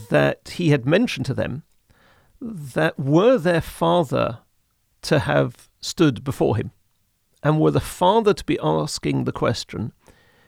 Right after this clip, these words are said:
then Wiesel's answer would have been different. But they, the sons, never faced the issue in their lifetime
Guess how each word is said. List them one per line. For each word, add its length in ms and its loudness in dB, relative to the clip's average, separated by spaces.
then 200 2
Wiesel's 560 2
answer 360 2
would 180 2
have 60 0
been 160 2
different. 520 -6
But 280 -2
they, 360 2
the 140 0
sons, 380 2
never 200 2
faced 400 0
the 180 -2
issue 260 -2
in 120 4
their 160 4
lifetime 720 0